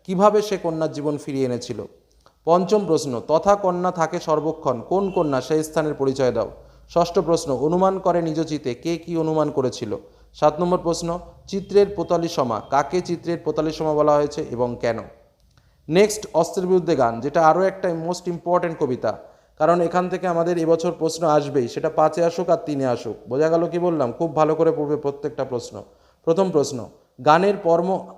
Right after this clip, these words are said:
বর্ম আজ পড়েছি গায়ে, কে এই বর্ম গায়ে পড়েছে? গানের বর্ম বলার তাৎপর্য বিশ্লেষণ করো। দ্বিতীয় প্রশ্ন, অস্ত্র ফেলো, অস্ত্র রাখো গানের দুটি পায়ে, অস্ত্রের বিরুদ্ধে গানকে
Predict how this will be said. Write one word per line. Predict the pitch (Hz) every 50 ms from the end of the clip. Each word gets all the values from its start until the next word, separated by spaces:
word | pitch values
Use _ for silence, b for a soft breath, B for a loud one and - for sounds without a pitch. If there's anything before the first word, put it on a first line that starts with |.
| _ 139
বর্ম | 139 151 160 165 180 185
আজ | 180 170 175 175 - - -
পড়েছি | 151 156 170 160 165 180 165
গায়ে, | 147 151 147 135 127 120 -
কে | - 170 175 185
এই | 190 180 - 165 165 165 175
বর্ম | 175 151 147 151 151 151 160 175 175 175 B B B B B B 127
গায়ে | 135 143 156 170
পড়েছে? | 165 160 151 143 135 - 135 120
গানের | 110 131 139 156 165 165 165
বর্ম | 139 139 147 156 170 170 160
বলার | 151 151 151 156 160
তাৎপর্য | 156 147 143 139 143 - 156 151 147 143 156
বিশ্লেষণ | 131 131 - - 139 139 139 147 135 131
করো। | 120 117 110 98 - - - _ _ _ _ _ _ _ _ _ _
দ্বিতীয় | - 151 165 190
প্রশ্ন, | 180 202 196 190 196 202 196
অস্ত্র | 156 160 170 165 - - 196 202
ফেলো, | 202 190 175 185 185
অস্ত্র | 175 165 165 165 - 175 185 185
রাখো | 175 175 180 180
গানের | 147 156 151 160 175 165
দুটি | 160 175 165 170 160
পায়ে, | - 151 139 131
অস্ত্রের | 131 143 151 156 - 170 170
বিরুদ্ধে | 170 175 165 160 170
গানকে | 147 151 156 160 151 175